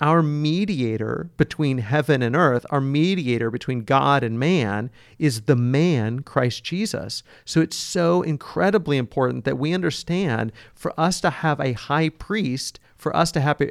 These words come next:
have a representative, for us to have somebody who can, can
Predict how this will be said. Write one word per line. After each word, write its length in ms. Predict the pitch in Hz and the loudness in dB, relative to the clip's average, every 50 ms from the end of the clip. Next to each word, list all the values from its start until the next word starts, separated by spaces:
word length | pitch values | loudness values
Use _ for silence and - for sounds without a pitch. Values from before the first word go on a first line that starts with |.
| - | -4
have 200 | - 143 156 135 | -2 0 2 4
a 100 | 131 127 | 4 2
representative, 1080 | 117 113 131 156 - - 151 123 107 107 131 156 185 - 139 104 - 117 - - - - - - - - | 4 4 2 0 2 2 0 0 2 2 2 2 2 0 -2 -2 -2 -2 -2 -4 -6 -10 -14 -20 -20 -10
for 120 | - - - | -6 -2 0
us 180 | 151 156 147 | 0 0 2
to 80 | - 165 | 2 2
have 140 | 151 151 - | 2 2 2
somebody 460 | - - 160 165 170 175 165 151 147 | 0 0 0 0 2 0 0 0 -2
who 400 | - - 165 151 147 139 139 - - - - - - _ _ - | 0 2 4 4 4 4 2 -2 -10 -20 -20 -20 -20 _ _ -8
can, 540 | - - 151 139 135 131 127 123 123 131 - _ _ _ _ _ | -4 0 0 2 2 2 0 0 -2 -6 -10 _ _ _ _ _
can 320 | - - 139 127 123 - | -6 -2 -2 -2 -2 -4